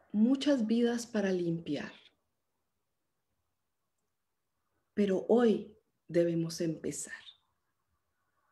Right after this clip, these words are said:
No es suficiente con escuchar estos programas.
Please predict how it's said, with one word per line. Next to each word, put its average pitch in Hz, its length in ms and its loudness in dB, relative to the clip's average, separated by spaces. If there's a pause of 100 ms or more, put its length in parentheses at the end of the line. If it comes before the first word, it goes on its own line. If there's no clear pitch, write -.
(1900)
No 202 240 6
es 233 140 2
suficiente 208 920 4
con 190 180 0
escuchar 185 760 0
estos 214 600 -2
programas. 165 760 -2